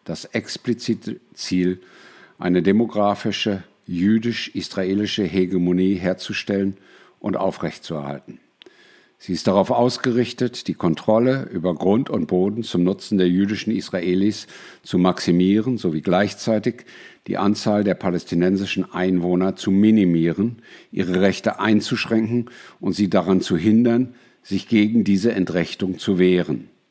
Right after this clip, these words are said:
Im Jahr neunzehnhundertsiebenundsechzig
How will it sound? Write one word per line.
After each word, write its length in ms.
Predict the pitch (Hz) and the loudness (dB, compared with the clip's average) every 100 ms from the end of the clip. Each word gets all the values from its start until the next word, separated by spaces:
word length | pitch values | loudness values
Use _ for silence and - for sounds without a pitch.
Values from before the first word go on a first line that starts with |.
| _ _ _ _ - _ | _ _ _ _ -20 _
Im 160 | - 90 | -4 2
Jahr 280 | 90 95 110 | 4 4 6
neunzehnhundertsiebenundsechzig 2000 | 123 110 123 107 107 104 87 90 135 151 135 107 92 101 - - - 90 - | 4 4 2 4 4 2 0 0 0 2 2 2 2 -2 -2 -8 -2 -2 -4